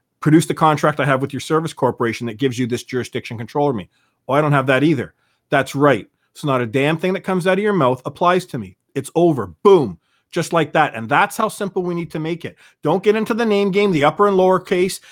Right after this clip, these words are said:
You can bring that theater in, but it always boils down to, if we're being dragged into a court,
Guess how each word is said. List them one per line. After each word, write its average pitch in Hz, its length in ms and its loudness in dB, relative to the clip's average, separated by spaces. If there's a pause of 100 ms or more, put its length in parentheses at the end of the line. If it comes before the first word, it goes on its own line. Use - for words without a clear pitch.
(140)
You 208 100 -4
can 185 280 -2
bring 185 200 2
that 185 180 2
theater 185 300 0
in, 156 100 0
but 139 120 0
it 113 120 -6 (120)
always 190 340 2
boils 202 320 2
down 185 260 0
to, 135 200 -8 (240)
if 117 120 -16
we're 240 200 -2
being 294 260 -2
dragged 185 380 2
into 190 200 -2
a 151 60 -2
court, 196 400 -2